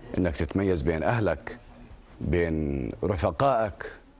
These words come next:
بمهنتك على النطاق البسيط، سواء وزارة أو مدرسة، لكن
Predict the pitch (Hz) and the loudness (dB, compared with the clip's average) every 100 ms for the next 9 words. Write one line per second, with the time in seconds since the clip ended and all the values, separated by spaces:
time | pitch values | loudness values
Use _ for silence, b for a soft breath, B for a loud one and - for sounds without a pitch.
0 | - - - 98 104 127 156 156 117 120 | -20 -12 -4 2 4 4 6 4 4 0
1 | - - - 101 104 101 92 117 98 104 | -2 -2 2 4 4 2 4 2 2 2
2 | 90 78 95 123 127 - - 92 80 82 | 2 2 2 4 2 2 0 2 4 4
3 | 85 101 104 87 80 82 69 67 - 57 | 2 2 4 2 2 2 0 0 -2 -6
4 | - B B B B - 80 78 85 76 | -8 B B B B -2 2 2 2 -2